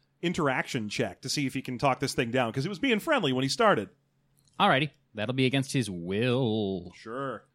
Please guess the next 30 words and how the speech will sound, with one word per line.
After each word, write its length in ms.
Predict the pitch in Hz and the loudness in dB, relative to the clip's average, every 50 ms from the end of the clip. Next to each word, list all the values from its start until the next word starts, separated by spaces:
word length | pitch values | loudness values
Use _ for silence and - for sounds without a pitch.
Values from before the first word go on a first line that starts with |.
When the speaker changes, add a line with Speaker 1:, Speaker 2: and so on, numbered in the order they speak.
| _ _ | _ _
Speaker 1:
I 140 | - 127 131 | -6 -4 -4
have 120 | 135 135 127 | -4 -4 -6
a 40 | |
sixteen 440 | - - - 240 - - 233 220 214 196 | -6 -8 -8 -8 -8 -8 -8 -8 -8 -6
plus 160 | - 175 - | -8 -8 -6
five 280 | - - 170 165 165 | -4 -2 0 0 0
is 80 | 143 139 | -2 -4
a 40 | 139 | -8
twenty-one. 560 | - - 165 156 147 139 123 117 104 87 - _ _ _ _ - | -8 -8 -6 -6 -6 -6 -6 -8 -8 -10 -14 _ _ _ _ -14
Speaker 2:
<sighs> 800 | - 147 147 - - - - - _ _ _ _ _ _ _ _ | -12 -12 -10 -10 -12 -14 -18 -20 _ _ _ _ _ _ _ _
Fine. 600 | _ - - - - 190 240 254 254 233 180 127 - 107 - - _ _ _ _ _ _ _ _ _ _ _ _ _ _ _ _ | _ -12 -2 4 6 8 10 10 10 10 8 6 4 0 -4 -12 _ _ _ _ _ _ _ _ _ _ _ _ _ _ _ _
What 160 | - 151 - | 4 4 6
do 80 | - 226 | 8 8
you 160 | 208 226 233 | 8 8 8
want? 640 | 196 170 165 190 233 240 254 247 240 - - - 175 | 8 10 10 12 12 12 12 10 8 6 4 4 6
Uh, 300 | 180 165 156 160 165 156 - - - 147 - - - - - _ - - | 6 6 6 6 4 2 -2 -6 -12 -12 -12 -12 -16 -20 -20 _ -18 -16
Speaker 1:
<laughs> 580 | - - - - _ _ - - - 202 - - | -16 -16 -18 -18 _ _ -20 -16 -14 -14 -10 -6
We'd 260 | 110 127 175 269 175 | -2 0 0 2 2
like 240 | 135 127 139 - - | 2 2 2 0 -2
to 80 | 135 120 | -2 0
go 180 | 120 139 170 | 2 2 2
through 300 | 165 - - 151 135 123 | 2 0 0 0 0 0
that 260 | 107 127 180 214 - | 2 2 2 2 2
door. 480 | 135 151 156 127 107 90 85 69 - _ _ _ _ _ _ _ _ _ _ _ _ _ | 2 2 2 2 2 -2 -6 -12 -16 _ _ _ _ _ _ _ _ _ _ _ _ _
Speaker 2:
Excuse 420 | _ - - - 143 143 165 160 180 | _ -2 -2 2 6 6 6 8 8
you? 360 | 220 233 247 247 240 226 - - _ _ _ _ _ _ _ _ _ | 8 8 8 8 6 4 0 -4 _ _ _ _ _ _ _ _ _
That's 180 | - 117 147 - | 2 4 6 8
my 140 | 175 202 214 | 8 8 10
room. 220 | 214 202 208 190 - | 10 10 8 8 6
Like, 160 | - 156 - | 2 -4 -4